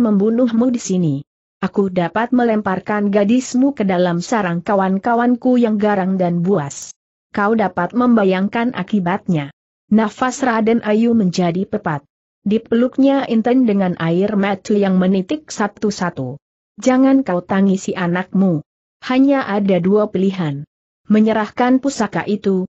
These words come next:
atau melepaskan anakmu jatuh di tanganku dan kawan-kawanku. Kau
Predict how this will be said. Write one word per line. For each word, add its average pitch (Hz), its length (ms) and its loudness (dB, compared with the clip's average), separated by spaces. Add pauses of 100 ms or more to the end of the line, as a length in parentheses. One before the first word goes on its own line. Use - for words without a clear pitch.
atau 247 400 0
melepaskan 240 720 -2
anakmu 190 640 -2
jatuh 190 560 -2
di 185 80 -6
tanganku 240 640 0
dan 196 240 2
kawan-kawanku. 190 1120 0 (400)
Kau 196 180 0